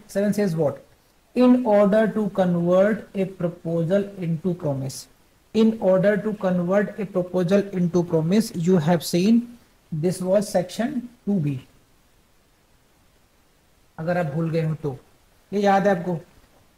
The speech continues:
this was section two B, two B। A proposal,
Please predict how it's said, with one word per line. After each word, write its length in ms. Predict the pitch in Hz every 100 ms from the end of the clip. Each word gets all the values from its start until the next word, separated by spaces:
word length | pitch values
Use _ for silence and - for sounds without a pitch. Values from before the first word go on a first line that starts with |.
| 151 208
this 200 | 214 185
was 320 | 185 196 -
section 520 | 185 165 - 220 226 -
two 120 | 180
B, 220 | 143 131 123 _ _ _ _ _ _ _ _ _ _ _ _ _ _ _ _ _ _ _ _
two 360 | 160 180 247 247 - - _ _ _ _ _ _ _ 147 139
B। 220 | 143 131 - _ _ _ _ _ -
A 80 | 190
proposal, 680 | 185 - 185 180 233 277